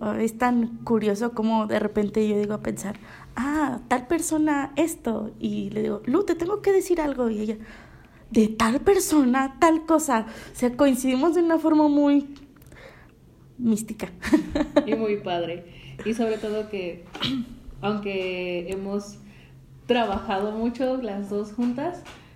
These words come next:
Speaker 2: creo que nos dimos cuenta que tenemos muchísima afinidad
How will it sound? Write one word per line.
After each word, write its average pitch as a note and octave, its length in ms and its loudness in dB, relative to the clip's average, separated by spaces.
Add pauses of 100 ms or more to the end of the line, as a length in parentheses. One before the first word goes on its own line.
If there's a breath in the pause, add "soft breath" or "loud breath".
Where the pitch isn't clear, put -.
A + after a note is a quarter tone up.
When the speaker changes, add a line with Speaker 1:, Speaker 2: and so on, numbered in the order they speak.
Speaker 2:
creo G3+ 160 -6
que G3+ 100 -6
nos G3 180 -6
dimos F3 240 -8
cuenta F3 400 -10
que D#3 400 -10 (240)
tenemos F3+ 380 -8
muchísima G3 520 -8
afinidad F#3 600 -8